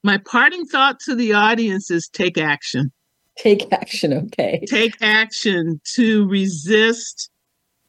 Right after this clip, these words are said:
Speaker 1: uh, any kind of oppression. Everyone, if they take action,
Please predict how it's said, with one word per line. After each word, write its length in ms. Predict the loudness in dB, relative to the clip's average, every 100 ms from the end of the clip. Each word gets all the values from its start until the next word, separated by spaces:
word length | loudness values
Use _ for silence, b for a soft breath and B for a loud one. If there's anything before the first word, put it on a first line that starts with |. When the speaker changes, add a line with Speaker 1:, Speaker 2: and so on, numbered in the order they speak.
| -4
Speaker 1:
uh, 560 | 2 4 6 4 2 -4 -4
any 320 | 0 2 0
kind 400 | -2 0 2 2
of 100 | -2
oppression. 720 | -6 -2 2 2 2 -2 -4 -2
Everyone, 520 | -2 2 2 2 2
if 120 | 0 -2
they 160 | -6
take 320 | -4 -2 -2
action, 680 | 0 2 0 -2 -2 0 -2